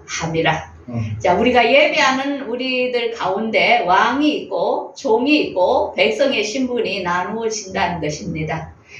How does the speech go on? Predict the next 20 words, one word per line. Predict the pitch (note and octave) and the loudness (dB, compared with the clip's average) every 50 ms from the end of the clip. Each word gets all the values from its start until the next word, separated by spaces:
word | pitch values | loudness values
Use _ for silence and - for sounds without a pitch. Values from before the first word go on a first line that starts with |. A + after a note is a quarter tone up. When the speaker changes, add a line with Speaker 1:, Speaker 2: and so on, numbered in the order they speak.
| - - | -16 0
Speaker 1:
그래서 | - B3 B3+ C4 B3+ C4+ C4 A#3+ A3+ | 2 4 4 4 4 4 2 4 6
여러분들이 | B3 D4+ D4+ F#4 F#4+ F#4 D#4 C4+ B3+ C4+ B3+ | 6 6 6 4 0 -2 -4 -4 -4 -4 -2
느낄 | B3 F#4+ G#4 G#4 F4+ - - | -2 -2 -2 -4 -4 -4 -4
것입니다. | G3 F3 - E3+ E3 D#3+ D#3+ D#3 D3+ C#3+ D3 D3 D3+ D#3 - - - - - - | -4 -4 -6 -6 -10 -8 -6 -6 -4 -4 -2 -4 -4 -6 -10 -14 -18 -18 -12 -8
"아, | F3 F3+ | -6 -2
나는 | F#3 G3+ G#3 B3 C4+ D4+ - - | 0 2 2 4 4 2 2 0
왕이 | E3 E3 F#3 G3+ G#3+ B3 C#4 D4+ D4+ | -2 -2 -2 0 0 0 2 2 2
될, | C4 G#3 - - - | 2 0 -2 -4 -4
왕의 | F3+ F#3+ A#3 C#4+ D4+ C#4+ | -4 -2 0 0 0 0
신분이 | - C#4 C#4+ - - D4 A#3 - | 0 -2 -2 -2 -2 -4 -4 -4
될 | - - - - | -4 -4 -4 -4
것인가? | - - - - E3+ F3+ F3 E3+ - - - - - - - - - - F#3+ | -6 -6 -6 -6 -4 -4 -4 -4 -6 -8 -12 -18 -20 -20 -20 -18 -14 -8 -2
아, | G#3 A3 A3 | 0 2 4
나는 | G#3+ A#3 C4 C#4 C#4+ B3 | 4 4 4 2 2 0
믿음이 | A3+ C4 D4 D4 D4 C4 A#3 A3 | 0 0 0 2 0 0 0 -2
좀 | - A#3 A3 G3+ G3 | -4 -4 -4 0 0
약해 | A3 - - - C#4+ - - | 2 0 0 0 -2 -4 -4
종이 | - - A3+ G3 G#3+ A#3 C#4+ D4+ | -4 -4 -4 -4 -2 0 0 2
될 | C#4+ - - - | 2 0 0 -2
것인가? | - E3 - - - F#3 F3+ F3 F3 E3 - - | -4 -6 -6 -6 -8 -8 -6 -4 -4 -4 -6 -8